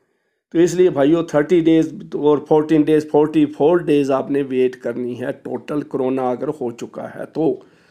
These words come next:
नेगेटिव आने के बाद थर्टी डेज के बाद immediately नहीं, आज नेगेटिव हो गया, रिपोर्ट आ गई तो सीधा डिस्पेंसरी जाओ, इंजेक्शन लगवा लो, वो नहीं करना है काम,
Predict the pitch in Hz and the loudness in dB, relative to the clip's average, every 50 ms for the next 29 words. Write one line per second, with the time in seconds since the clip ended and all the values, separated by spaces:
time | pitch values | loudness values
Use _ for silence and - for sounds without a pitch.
0 | _ _ _ _ _ _ _ _ _ - 139 147 147 160 185 170 180 170 - - | _ _ _ _ _ _ _ _ _ 0 2 2 2 2 2 0 0 0 -2 -2
1 | - 147 151 165 175 175 160 - 151 147 147 - 139 170 185 - - - 156 151 | -2 0 2 4 2 2 2 2 0 0 2 2 2 2 2 0 0 0 0 0
2 | 151 156 165 165 156 - 147 151 165 160 160 165 156 151 151 143 156 160 151 160 | 0 0 0 0 0 2 2 0 0 0 0 -2 -2 0 2 0 0 2 2 2
3 | 165 175 175 151 165 165 156 151 156 160 165 190 220 226 208 180 170 170 165 160 | 2 2 2 2 2 2 2 2 0 2 2 2 4 4 4 4 2 2 2 2
4 | 151 151 160 156 165 160 151 139 151 151 151 165 160 147 143 135 123 151 151 156 | 2 2 0 0 0 0 2 2 0 2 4 2 2 2 0 0 2 2 2 4
5 | 156 156 147 147 147 156 160 160 151 143 156 151 151 156 147 143 - - 151 147 | 4 2 2 2 2 2 0 0 0 -2 -2 0 2 2 0 0 -2 -4 -2 -2
6 | 143 135 147 147 143 151 147 147 147 143 135 139 127 - - 143 135 135 127 131 | -2 0 -2 -2 0 0 2 2 2 2 0 -2 -4 -2 -4 -4 -4 -2 -2 -2
7 | 127 120 127 127 127 135 143 156 147 165 - - 170 147 147 143 135 123 - 135 | -2 -2 -2 -4 -4 -2 0 0 0 0 0 0 -2 -2 0 -2 -2 -4 -4 -4
8 | 127 151 190 220 | -4 -4 -4 -6